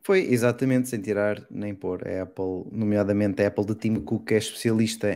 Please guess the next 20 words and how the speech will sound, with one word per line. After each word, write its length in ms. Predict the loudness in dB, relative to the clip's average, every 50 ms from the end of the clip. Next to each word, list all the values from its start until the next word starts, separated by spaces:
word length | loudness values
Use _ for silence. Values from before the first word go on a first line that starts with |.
| -2 -2
em 160 | -2 -2 -4
reutilizar, 880 | -4 -4 -4 -4 -2 0 0 0 4 6 6 8 8 6 4 0 -4 -8 _ -20 -20 _ _ _ _ _ _ -6 -4
ahm, 1000 | -2 0 0 0 0 -2 -2 -2 -2 -2 -4 -4 -4 -4 -4 -6 -6 -6 -4 -4
matérias, 680 | -2 2 4 6 6 6 6 4 0 -4 -10 -14 _ _ _ _ _ _ _ _ _ _ -14 -10
ah, 760 | -6 -6 -4 -4 -2 -4 -4 -4 -6 -6 -8 -8 -8 -10 -10 -8
e 160 | -6 -4 -4
isso 220 | -2 -2 -2 -4 0
acaba 280 | 2 4 4 4 4
por, 340 | 2 2 0 2 2 2 4
eh, 300 | 4 2 2 0 -2 -4 -8 -14 -18 -20 _ _ _ _ _ _ -20 -20 _ _ _ _ _ _ _ _ _ 0
eh, 260 | 4 4 6 4 4
ser 320 | 2 0 2 6 8 8 8
refletido 520 | 6 4 6 6 6 6 4 2 4 6
na, 180 | 6 8 8 8
na 260 | 6 4 4 6 6
linha 260 | 6 6 4 2 0
de 100 | 0 -4
produto, 400 | -2 0 2 4 6 4 4 4
seja 280 | 4 4 4 4 4 2
em, 120 | 0